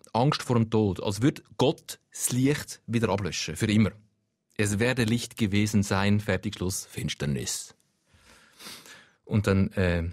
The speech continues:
reagiert aber der Bewegungsmelder doch noch, das Licht geht an. Zum Glück. Sitzt ab wieder auf die W-C-Schüssel. Tief durchschnaufen, geht nochmal gut gegangen. Und dann siehst du aber, dass die W-C-Papierrolle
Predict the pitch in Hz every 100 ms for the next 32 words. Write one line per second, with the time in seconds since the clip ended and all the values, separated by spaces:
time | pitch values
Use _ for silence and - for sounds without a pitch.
0 | - - - 107 123 190 208 170 127 156
1 | 170 165 127 120 165 190 143 170 - -
2 | 120 117 147 226 - _ _ _ _ _
3 | _ _ _ - 180 165 139 131 - -
4 | - - - - - _ _ _ _ _
5 | _ _ _ _ _ _ - - - -
6 | _ _ _ _ _ _ _ _ _ _
7 | - 110 - 104 113 - 127 123 117 -
8 | - 101 110 - 113 113 - 110 110 -
9 | - _ _ _ _ _ _ _ _ _
10 | _ _ _ - 104 - 104 101 104 101
11 | 104 104 - - 107 101 92 98 101 95
12 | 98 95 - - 101 90 87 - - 107
13 | 113 107 95 - _ _ _ _ _ _
14 | - - 92 101 101 98 - 95 92 90
15 | 87